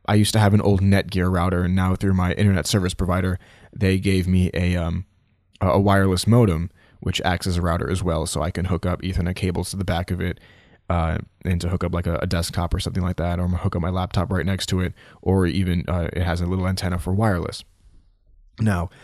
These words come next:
um, I didn't realize that the Nintendo D S, not, not the Wii or the Wii U, but the Nintendo D S itself, can only accept wep, uh, W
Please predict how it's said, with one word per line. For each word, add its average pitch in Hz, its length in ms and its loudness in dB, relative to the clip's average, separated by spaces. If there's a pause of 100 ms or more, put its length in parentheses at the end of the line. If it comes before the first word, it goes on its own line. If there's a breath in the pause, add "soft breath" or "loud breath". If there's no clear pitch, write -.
(400 loud breath)
um, 87 360 0 (520)
I - 100 2
didn't 165 240 4
realize 95 520 4
that 87 300 0 (640)
the 110 120 2
Nintendo 120 440 4
D 113 200 2
S, - 440 -4 (580)
not, 139 160 4
not 147 220 0
the 180 80 6
Wii 107 380 4 (640)
or 117 180 6
the 110 100 6
Wii 113 180 4
U, 101 360 2
but 107 140 -2
the 131 60 4
Nintendo 131 460 4
D 113 200 4
S 98 180 2
itself, 90 540 -4 (340 loud breath)
can 135 220 4
only 165 320 6
accept - 540 0 (280)
wep, 120 560 0
uh, 98 140 0
W 104 340 0